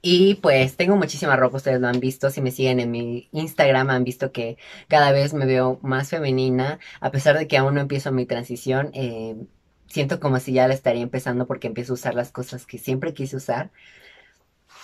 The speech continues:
Entonces díganme en los comentarios si les gustaría ver un video de outfits o videos de maquillaje, qué tipo de maquillaje les gustaría que hiciera y cosas así.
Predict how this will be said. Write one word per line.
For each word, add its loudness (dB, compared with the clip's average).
Entonces 4
díganme 4
en 2
los 0
comentarios 0
si -8
les -2
gustaría 2
ver 4
un 0
video 0
de -2
outfits -2
o 2
videos 0
de -2
maquillaje, -2
qué -4
tipo -6
de 0
maquillaje -2
les -8
gustaría -6
que -12
hiciera 0
y -4
cosas -4
así. -10